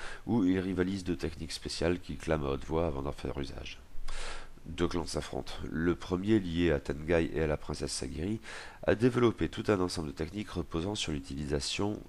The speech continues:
des poils, lesquels sont d'ailleurs mis en culture à seule fin, semble-t-il, de permettre à Kago Shintaro de faire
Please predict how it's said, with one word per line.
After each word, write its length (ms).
des 180
poils, 520
lesquels 340
sont 300
d'ailleurs 300
mis 180
en 80
culture 480
à 80
seule 220
fin, 160
semble-t-il, 600
de 100
permettre 400
à 60
Kago 260
Shintaro 640
de 160
faire 380